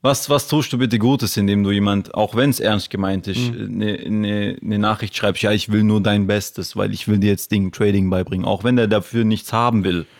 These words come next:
Speaker 2: Ja.
Speaker 1: Was ist das für eine Art von Altruismus? Also ist das alles, was eine, eine zwischenmenschliche Beziehung in dieser Welt noch zu bieten hat? Das ist doch alles, das ist Müll, aber das verstehen anscheinend solche Leute nicht. Und dann kommt sowas zustande, dass die eben,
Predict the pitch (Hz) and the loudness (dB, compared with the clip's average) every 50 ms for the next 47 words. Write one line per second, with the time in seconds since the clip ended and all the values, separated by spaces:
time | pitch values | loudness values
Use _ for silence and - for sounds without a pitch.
0 | _ _ - - 120 113 113 113 - 123 127 120 120 110 - 151 143 - - 127 | _ _ -10 -6 -4 -4 -4 -4 0 0 0 0 0 0 0 0 0 2 0 0
1 | 113 110 110 113 135 - - - 104 98 98 107 101 - - 120 113 123 - - | 2 2 2 2 0 0 0 -2 -2 0 0 -2 -2 -2 -2 -4 -4 -4 -6 -6
2 | - 98 87 - - - - 95 98 107 107 - 139 117 - 135 135 165 160 - | -8 -8 -8 -8 -10 -8 -6 -4 -2 -2 -2 0 -2 -2 0 0 2 2 2 0
3 | - - 107 98 - 107 101 104 98 95 92 - - - - - - - _ - | 0 -2 -2 -2 0 -2 0 0 0 0 -2 -6 -12 -20 -20 -20 -20 -20 _ -4
4 | - 101 101 - - - 120 107 - 113 104 104 104 98 - 110 95 92 98 90 | -2 -2 -2 -2 -2 -4 -2 0 0 2 2 2 2 0 0 -2 -2 -2 -2 -2
5 | 98 98 - - 113 117 113 110 104 95 95 87 98 98 92 101 101 - - 101 | -2 -4 -2 0 0 2 2 2 2 0 -2 -2 -2 -2 0 0 -2 0 -2 -4
6 | 90 - - 104 92 113 135 - - - 85 82 82 _ 92 90 95 120 123 143 | -4 -4 -8 -4 -2 -2 -4 -4 -4 -8 -6 -6 -8 _ -12 -12 -10 -6 -4 -2
7 | 104 104 123 123 98 - - - _ - 110 95 101 113 - - 104 113 135 139 | 0 2 2 0 0 -4 -8 -18 _ -10 -8 -6 -6 -6 -4 0 0 2 2 2
8 | 113 95 92 101 98 95 - - - 110 - - 123 143 135 104 92 82 - 95 | 0 0 2 0 0 0 -2 -4 -4 -4 -2 -2 -2 -2 0 -2 -4 -4 -4 -4
9 | 90 90 87 - 95 85 80 85 92 90 87 - 90 90 90 87 - _ - - | -4 -4 -4 -6 -6 -8 -6 -6 -6 -6 -6 -6 -8 -10 -10 -10 -14 _ -20 -20
10 | - - - - - - - 113 120 147 165 131 - 143 123 90 113 135 139 120 | -20 -20 -20 -20 -12 -4 0 2 2 2 2 2 2 2 2 4 4 2 2 2
11 | - - - - - 120 110 123 113 101 87 92 90 - - 101 101 101 101 98 | 0 -2 -6 -4 -2 0 0 2 2 2 2 0 -2 -2 -4 -2 0 0 0 0
12 | 101 92 | 0 -2